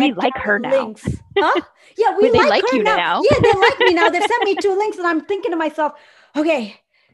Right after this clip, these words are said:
Speaker 1: let's get this going. And I have a, I have a list of books I'm, like, working through, but it takes a while.
Speaker 2: It does. Yeah, they send me those links too, and I have to be like, "Hey,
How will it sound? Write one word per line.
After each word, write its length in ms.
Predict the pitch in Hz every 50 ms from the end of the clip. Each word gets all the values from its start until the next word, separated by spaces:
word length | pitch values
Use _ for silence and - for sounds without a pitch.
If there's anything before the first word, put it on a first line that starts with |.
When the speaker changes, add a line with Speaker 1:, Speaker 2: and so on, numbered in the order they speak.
| _ - _ _ _ _ _ _ _ _ _ _ _ _ -
Speaker 1:
let's 280 | 190 233 339 - -
get 200 | - 339 349 392
this 140 | 403 415 -
going. 440 | - 320 403 427 330 254 220 220 -
And 80 | 254 254
I 100 | 277 311
have 260 | 320 381 427 440 427
a, 260 | 330 302 277 269 285 - _ - -
I 40 | 269
have 200 | 294 349 330 294
a 40 | 320
list 420 | 285 269 285 311 370 - - -
of 160 | 294 226 220
books 240 | - 320 330 - -
I'm, 160 | 285 247 233
like, 220 | 247 233 226 226 - _ _ _ _ _
working 540 | 240 220 226 285 349 403 415 - 285 254 254
through, 540 | - - 311 330 311 269 240 240 269 254 _ _ _ _ _ _ _ _ _ _ _ _ _ _ _ _ - _ _ _ -
but 160 | - 262 262
it 180 | 262 277 269 -
takes 360 | - 285 320 330 330 - -
a 60 | 330
while. 680 | 294 247 233 240 285 311 269 185 143 - 202 - 202 - _ _ _ _ _ _ _ _ _ _ _ _ _ _
Speaker 2:
It 100 | - 220
does. 420 | - 208 185 185 180 170 165 165 170
Yeah, 220 | 135 208 214 196
they 160 | 190 214 247
send 220 | 269 - 285 269 262
me 80 | 262
those 200 | - 220 214 196
links 260 | 220 208 202 202 - -
too, 180 | - - 208
and 100 | 196 170
I 40 | 185
have 140 | 185 190 196
to 60 | -
be 80 | 196 -
like, 140 | 165 - -
"Hey, 160 | - 175 160